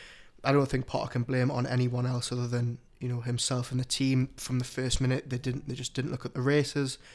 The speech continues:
As I mentioned, he was tinkering with the, with the formations and playing, it just wasn't working. And I just think he's got all these experiments, and I'm just not sure, you know, whether it's, whether it's gonna work out for him at Chelsea.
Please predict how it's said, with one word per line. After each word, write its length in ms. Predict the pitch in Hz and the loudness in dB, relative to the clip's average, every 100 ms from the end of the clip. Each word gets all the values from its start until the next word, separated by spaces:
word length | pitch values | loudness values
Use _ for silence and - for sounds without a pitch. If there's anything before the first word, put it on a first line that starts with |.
| - - - - - - - | -20 -20 -20 -20 -20 -8 2
As 160 | 135 | 4
I 40 | 135 | 6
mentioned, 420 | 139 139 143 131 | 6 6 4 2
he 80 | 127 | 4
was 120 | 120 | 2
tinkering 640 | - 143 143 135 127 123 - | 2 2 2 2 2 0 -2
with 220 | 139 - | -6 -4
the, 140 | 127 123 - | -4 -4 -6
with 140 | 127 | -6
the 60 | 123 | -4
formations 640 | - 127 135 135 135 127 | 0 2 4 2 2 0
and 200 | 131 120 | 0 -2
playing, 300 | - 131 131 | 0 -2 -2
it 80 | 156 | -4
just 220 | 117 - | -8 -6
wasn't 240 | 127 117 - | -6 -4 -2
working. 320 | 127 120 127 | -2 0 0
And 140 | 127 | 2
I 40 | 131 | 2
just 220 | 135 - | 2 2
think 320 | 135 127 - - - - - - - - - - | 4 2 -2 -14 -20 -20 -20 -20 -20 -20 -10 -2
he's 160 | 131 | 0
got 140 | 143 139 | 2 4
all 140 | 143 | 4
these 180 | 139 127 | 4 2
experiments, 720 | 131 - 139 131 131 127 127 | 0 -2 0 2 2 0 0
and 80 | 127 | -2
I'm 100 | 123 | -2
just 180 | 127 - | -2 -2
not 160 | 123 | -2
sure, 400 | - 127 127 127 - - | -2 -2 -2 -4 -10 -10
you 60 | 127 | -6
know, 140 | 127 | -4
whether 320 | 123 135 131 | -4 -6 -6
it's, 280 | 131 - - | -6 -8 -6
whether 200 | 127 127 | -2 -2
it's 100 | 127 | -2
gonna 160 | - 131 | 0 0
work 260 | 131 127 | 0 0
out 120 | 139 - | -2 0
for 80 | |
him 60 | 135 | -2
at 60 | - | -2
Chelsea. 500 | 127 127 - 127 | 0 0 0 -2